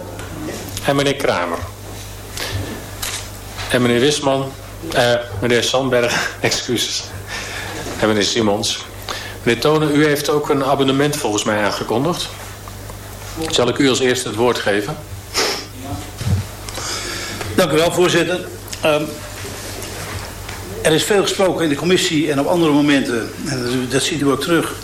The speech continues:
Speaker 2: over het al dan niet, eh, geven van, eh, eh,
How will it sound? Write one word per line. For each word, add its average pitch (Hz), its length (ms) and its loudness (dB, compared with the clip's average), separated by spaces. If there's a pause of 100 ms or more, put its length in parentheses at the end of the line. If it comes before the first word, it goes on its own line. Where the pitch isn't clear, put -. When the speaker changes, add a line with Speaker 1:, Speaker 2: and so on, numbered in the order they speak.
(360)
Speaker 2:
over 147 300 4
het 131 140 2
al 165 200 4
dan 143 100 4
niet, 156 260 2
eh, 151 100 4 (340)
geven 143 400 2
van, 139 340 2
eh, 127 180 2 (720)
eh, 131 120 4